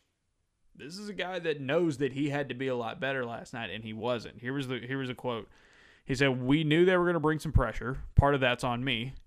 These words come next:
I didn't slide the right way and get it protected. Then I've just gotta get the ball out. Guys were running open." Later on, he said, "I made some pitiful throws and missed a bunch of guys out there tonight.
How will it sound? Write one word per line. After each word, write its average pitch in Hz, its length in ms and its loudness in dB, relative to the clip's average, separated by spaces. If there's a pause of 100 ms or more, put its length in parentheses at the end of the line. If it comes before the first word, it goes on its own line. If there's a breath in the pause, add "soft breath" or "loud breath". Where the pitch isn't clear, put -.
(300 soft breath)
I - 100 -10
didn't 139 180 -2
slide 131 260 2
the 135 80 2
right 120 220 4
way 117 400 0
and 120 160 -2
get 117 100 2
it - 60 -4
protected. 123 560 -2 (100)
Then 139 140 4
I've 151 100 0
just 143 160 0
gotta 131 160 2
get 123 120 -2
the 117 40 -8
ball 113 280 -2
out. - 240 -10 (120)
Guys 127 280 4
were 123 100 -4
running 117 320 -4
open." 98 340 2 (960)
Later 131 260 -2
on, 135 140 2
he 127 60 0
said, 123 340 0 (320 soft breath)
"I - 80 -4
made 143 220 4
some 151 140 2
pitiful 180 320 8
throws 151 420 2
and 131 100 0
missed 135 240 0
a - 20 -8
bunch 131 240 0
of 127 80 -6
guys 117 280 0
out 110 160 -4
there 110 100 -6
tonight. 104 380 -8